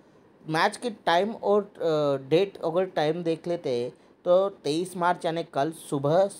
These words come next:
नौ बजे ये मैच शुरू होने वाला है। Of course अगर आप में से किसी को ये मैच लाइव देखना है तो आप ज़रूर देख सकते हैं फैन कोड के ऐप पर।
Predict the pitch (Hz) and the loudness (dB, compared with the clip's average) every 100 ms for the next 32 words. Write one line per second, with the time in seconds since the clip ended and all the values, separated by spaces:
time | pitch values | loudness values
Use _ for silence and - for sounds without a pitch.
0 | - 127 131 147 139 139 143 156 135 127 | -16 -8 -2 -2 0 -2 0 -2 -2 -2
1 | 131 147 - - 151 127 123 113 113 104 | -2 -4 -14 -12 -8 -6 -6 -6 -10 -10
2 | 98 - _ _ _ _ _ _ 170 170 | -12 -16 _ _ _ _ _ _ -6 0
3 | 240 247 220 220 208 175 196 190 196 214 | 0 2 2 4 4 4 0 -8 -6 -8
4 | 208 - 196 202 180 185 180 156 170 143 | -10 -12 -2 0 2 0 0 -4 -4 -4
5 | 147 131 117 139 123 117 - _ _ - | -4 -6 -8 -8 -8 -10 -18 _ _ -2
6 | 170 165 135 127 143 147 147 165 - 214 | 0 0 -2 0 0 -2 -4 -8 -8 -10
7 | 220 - 127 127 - 120 - 180 - 127 | -8 -4 -4 -4 -6 -6 -6 -10 -6 -6
8 | 104 _ 104 | -6 _ -18